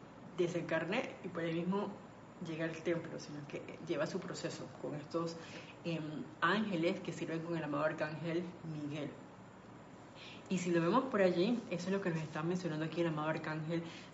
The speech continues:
Zadkiel. Al nosotros realizar esos decretos diarios, por el f-, invocando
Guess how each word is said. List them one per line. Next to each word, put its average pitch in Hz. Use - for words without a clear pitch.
Zadkiel. 156
Al 165
nosotros 190
realizar 160
esos 196
decretos 180
diarios, 147
por 170
el 147
f-, -
invocando 165